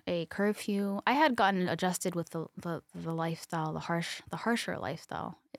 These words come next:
in my opinion. For some people, this was completely normal. Uh, but I wanted to do more, and it was limiting me.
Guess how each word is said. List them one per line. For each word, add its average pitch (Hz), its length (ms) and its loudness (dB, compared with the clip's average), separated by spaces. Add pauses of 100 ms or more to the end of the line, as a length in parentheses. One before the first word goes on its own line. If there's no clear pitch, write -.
(240)
in 185 120 4
my 180 140 4
opinion. 160 560 -2 (200)
For 185 100 -2
some 190 180 2
people, 180 240 -2
this 165 240 -4
was 151 160 -8
completely 156 360 -4
normal. 143 280 -4 (720)
Uh, 175 460 2 (100)
but 190 160 4
I 208 100 6
wanted 240 360 4 (100)
to 214 100 2
do 196 160 6
more, 175 300 4
and 160 160 -4
it 165 40 -2
was 170 180 0
limiting 170 380 0
me. - 180 -8